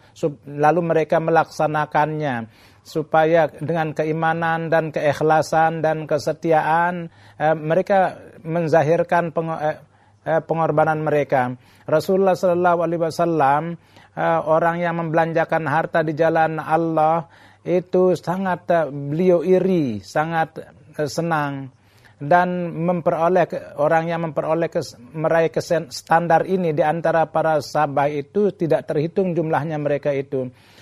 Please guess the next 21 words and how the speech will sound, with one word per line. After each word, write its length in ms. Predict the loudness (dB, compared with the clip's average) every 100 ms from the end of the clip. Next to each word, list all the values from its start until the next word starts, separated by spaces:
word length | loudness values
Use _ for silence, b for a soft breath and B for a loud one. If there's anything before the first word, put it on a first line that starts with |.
| b b
Yang 480 | 2 2 0 -4 -6 b b
secara 720 | -16 2 4 6 6 6 4 2 -4
sembunyi-sembunyi 720 | -4 -2 -2 -2 -4 -2 -2
mereka 320 | 2 2 2 0
juga 320 | 0 0 0
membelanjakan 640 | 0 0 0 0 0 -2
dan 160 | -2 -4
secara 320 | -4 2 2 2
zahir, 560 | 2 2 2 0 0 -10 _ -2
terang-terangan 720 | 0 0 2 2 0 -4 -2
dan 240 | -4 -4
secara 400 | -6 -2 -2 -2 -10 b b
diam 560 | -6 2 4 4 2
dan 160 | 0 0
secara 320 | 0 0 2
zahir 320 | 2 0 0
pun 240 | -2 -4 -2
juga 160 | -4
mereka 320 | -2 -4 -2 0
belanjakan. 720 | 0 0 -2 0 -2 -2 -6 _ _ _ _ _ _ _ _ _ _ _ _ _ _ _ _ _ _ _ _ _ _ _ b b
Supaya 880 | -6 -2 4 4 6 6 6 2 -2